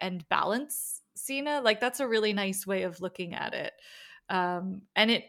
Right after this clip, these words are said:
and it depends. Like, I think, I think we,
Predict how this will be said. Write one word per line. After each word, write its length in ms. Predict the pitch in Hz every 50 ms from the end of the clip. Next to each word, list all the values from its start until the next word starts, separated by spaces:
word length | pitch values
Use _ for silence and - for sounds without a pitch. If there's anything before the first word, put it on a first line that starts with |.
| _
and 100 | 247 262
it 100 | 269 277
depends. 440 | 277 285 - 262 285 320 339 285 214
Like, 260 | 220 208 202 208 - - - - - - - - _ _ _ _ _ _ _ _ _ _ _ _ -
I 120 | 233 262
think, 500 | 254 254 - 311 311 311 311 - - - _ _ _ _ _ _ _ _ _ _ _ _ _ _ _ _ _ _ _ _ _ _ _ -
I 100 | 262 269
think 260 | 269 - 302 285 -
we, 280 | 254 240 262 247 226